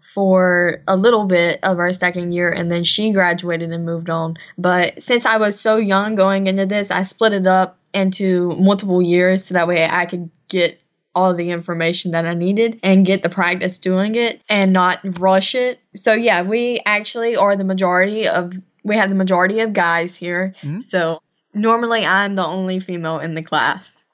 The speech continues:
Speaker 2: Well, there's a start there. You, every, everything starts with one and then moves forward. So I'm excited because I just came off of the month of March. I dedicated the entire month to, uh, Women's Month, and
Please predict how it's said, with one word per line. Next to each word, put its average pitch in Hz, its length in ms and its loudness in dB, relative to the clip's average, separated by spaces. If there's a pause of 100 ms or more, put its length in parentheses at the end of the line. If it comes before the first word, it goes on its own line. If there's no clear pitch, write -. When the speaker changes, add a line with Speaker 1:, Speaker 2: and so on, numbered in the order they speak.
(120)
Speaker 2:
Well, 185 340 -2 (120)
there's 170 220 -8
a 196 60 -6
start 170 400 0
there. 101 280 -10 (140)
You, 151 240 -8
every, 185 360 -2
everything 202 500 -4
starts 165 460 -4
with 151 220 -8
one 117 500 -8 (120)
and 131 220 -8
then 131 200 -6
moves 151 260 -6
forward. 143 460 -2
So 123 220 -4 (320)
I'm 247 200 -4
excited 175 560 -2
because 143 280 -8
I 156 100 -4
just 254 320 -10
came 202 260 -4
off 170 240 -2
of 139 140 -8
the 131 80 -8
month 135 240 -8
of 123 60 -12
March. 123 360 -6 (220)
I 131 80 -14
dedicated 120 640 -8
the 113 100 -12
entire 113 420 -10
month 113 360 -12
to, 110 320 -12
uh, 104 120 -12
Women's 139 480 -10
Month, 113 280 -12 (160)
and 135 460 -6